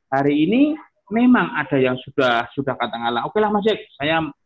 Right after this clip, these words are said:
eh, meninggalkan itu semua, saya mau hidup normal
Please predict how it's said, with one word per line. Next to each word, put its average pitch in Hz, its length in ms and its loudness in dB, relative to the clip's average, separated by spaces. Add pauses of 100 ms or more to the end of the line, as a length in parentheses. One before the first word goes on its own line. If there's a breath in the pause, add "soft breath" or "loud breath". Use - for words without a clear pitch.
(260)
eh, 131 160 0
meninggalkan 135 480 2
itu 139 160 2
semua, 139 480 2
saya 135 160 -8
mau 139 280 2
hidup 147 200 0 (520)
normal 135 600 -2